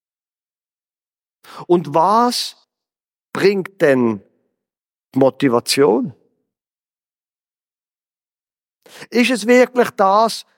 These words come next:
wenn man jemanden mal so richtig zusammenschießt und zusammenstaucht, dass er dann sein Leben ändert?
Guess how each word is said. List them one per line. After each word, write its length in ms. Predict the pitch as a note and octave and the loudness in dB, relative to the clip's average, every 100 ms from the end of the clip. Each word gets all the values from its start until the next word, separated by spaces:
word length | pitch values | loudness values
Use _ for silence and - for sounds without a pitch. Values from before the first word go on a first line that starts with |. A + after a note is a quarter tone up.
| _ _ _ | _ _ _
wenn 200 | F3 F#3+ | 0 2
man 120 | G3+ | 2
jemanden 380 | G#3 G#3 G3 G3 | 2 0 -2 2
mal 140 | F#3 | 0
so 160 | F3 D#3+ | 0 -2
richtig 720 | D3 B3 C4 - G#3 - _ | 0 0 0 -2 -6 -6 _
zusammenschießt 800 | - G3 B3+ C4+ - A#3+ G#3+ - | -2 0 0 0 0 0 -2 -2
und 120 | F3+ | -4
zusammenstaucht, 1160 | - G3+ B3 A#3+ - C4 A3 C#3 - - - - _ _ - | -2 -2 0 -2 -2 -2 0 -2 -10 -20 -20 -20 _ _ -4
dass 200 | D3+ - | -2 -2
er 60 | |
dann 240 | D3+ F3+ F3+ | 0 0 0
sein 340 | D#3+ D#3+ D#3+ | -4 0 0
Leben 240 | A3+ B3 G3+ | 2 0 0
ändert? 800 | G#2+ A2 A2+ A2 - - - | -2 -4 -14 -14 -18 -20 -20